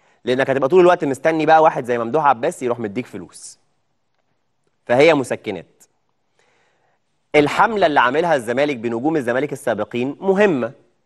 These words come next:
بتاعة اتبرع لناديك، لكنها مسكنات. والحقيقة إن دي أنا لا ألوم عليها الإدارة، لكنها مسكنات مش حل كامل. أنا اللي أعيب عليه على مجلس إدارة نادي الزمالك الحالي هو إن بدايته القوية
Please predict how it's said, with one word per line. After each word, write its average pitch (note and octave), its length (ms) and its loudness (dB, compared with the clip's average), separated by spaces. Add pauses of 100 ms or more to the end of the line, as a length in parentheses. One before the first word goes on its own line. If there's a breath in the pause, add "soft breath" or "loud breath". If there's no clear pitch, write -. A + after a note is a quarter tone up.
(340)
بتاعة C#3 300 0
اتبرع C3 520 2
لناديك، A#2 680 -8 (180)
لكنها B2 600 -2
مسكنات. E3+ 760 -4 (400)
والحقيقة E3 300 0
إن D3 40 0
دي E3 180 -2
أنا D3+ 180 2
لا D3+ 180 6
ألوم D#3 160 2
عليها C#3+ 220 4
الإدارة، A2+ 360 -2 (720)
لكنها C#3 400 0
مسكنات D3+ 800 -2
مش A2 140 -10
حل D3 260 -2
كامل. G#2 360 -4 (1500)
أنا A#3 220 0
اللي G3+ 140 2
أعيب E3+ 280 2
عليه E3 240 4
على E3+ 160 4
مجلس F#3 280 -4
إدارة D#3 220 -2
نادي F3 120 0
الزمالك D3+ 380 -2
الحالي F#3+ 460 -2
هو C3 180 2
إن C#3 260 2
بدايته B2+ 580 0
القوية D#3+ 760 2